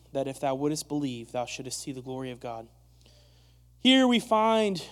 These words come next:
the sisters of Lazarus. Every experience that we go through and every trial that we should have strengthens us in our faith in God. Mary and Martha are very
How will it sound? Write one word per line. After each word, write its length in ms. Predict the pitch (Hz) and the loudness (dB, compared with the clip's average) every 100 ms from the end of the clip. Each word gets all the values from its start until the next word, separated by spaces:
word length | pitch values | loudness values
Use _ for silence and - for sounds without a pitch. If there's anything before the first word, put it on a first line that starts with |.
| - | -10
the 80 | 160 | -4
sisters 540 | 156 214 - - 165 | 0 2 2 0 0
of 100 | 143 | 0
Lazarus. 800 | 139 151 135 117 113 - - - - - _ - - - - _ - | 4 4 4 -4 -8 -8 -8 -10 -16 -20 _ -20 -20 -20 -20 _ 6
Every 580 | 190 247 269 262 226 196 | 8 10 8 6 6 4
experience 800 | 202 - - 254 254 240 220 - | 2 0 0 2 2 4 2 6
that 160 | 214 | 6
we 80 | 196 | 6
go 240 | 175 214 214 | 6 8 6
through 260 | - 226 | 4 0
and 80 | 208 | 4
every 220 | 202 202 | 6 4
trial 460 | 180 - 208 214 214 | 2 4 8 10 10
that 180 | 202 180 | 10 8
we 100 | 196 | 4
should 220 | - 196 | 4 4
have 560 | 175 190 185 165 - - | 4 4 4 2 -2 -16
strengthens 600 | - - 208 185 - 139 131 | -10 -6 -4 -4 -6 -4 -2
us 320 | 127 - - | -2 -2 -4
in 100 | 135 | -4
our 100 | 131 | -4
faith 280 | - 135 127 | -2 -4 -4
in 80 | |
God. 320 | 127 123 113 123 - _ - - - - | -4 -2 -4 -8 -20 _ -20 -20 -20 -4
Mary 300 | 170 254 254 | 6 8 8
and 80 | 208 | 8
Martha 420 | 202 220 214 190 | 10 10 8 6
are 240 | 165 131 151 | 6 6 6
very 540 | 165 180 165 135 123 | 4 4 2 0 -2